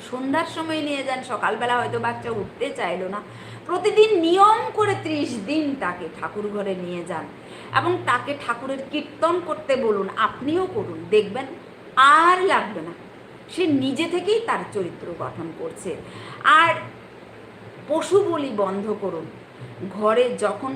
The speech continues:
তখন মাংস, মাছ, মদ এগুলি ব্যবহার বন্ধ করুন। যদিও আমাদের বাঙালি অঞ্চলে প্রচুর মাছ মাংসের জায়গা, বিশেষ করে মাছের জায়গা, এখানে আমি কি করে বলি আপনারা নিরামিষাশী হয়ে যান,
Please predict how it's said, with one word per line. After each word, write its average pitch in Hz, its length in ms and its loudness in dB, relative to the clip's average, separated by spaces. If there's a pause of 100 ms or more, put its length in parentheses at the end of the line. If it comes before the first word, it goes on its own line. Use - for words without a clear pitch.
তখন 240 320 -4
মাংস, 196 500 0 (360)
মাছ, 226 600 4 (180)
মদ 220 640 2
এগুলি 220 300 -2
ব্যবহার 185 480 -2 (120)
বন্ধ 196 400 -4
করুন। 170 220 -6 (760)
যদিও 240 420 2
আমাদের 285 400 2
বাঙালি 240 480 0
অঞ্চলে 294 380 -6 (100)
প্রচুর 262 340 -2
মাছ 226 480 0
মাংসের 226 680 -4
জায়গা, 185 340 -2
বিশেষ 214 300 -8
করে 320 160 -6
মাছের 214 540 -2
জায়গা, 175 300 -4
এখানে 247 280 -2
আমি 311 220 -2
কি 311 100 -4
করে 359 220 -2 (100)
বলি 185 220 -2
আপনারা 190 380 -4 (340)
নিরামিষাশী 285 680 0
হয়ে 175 240 -2
যান, 151 140 -8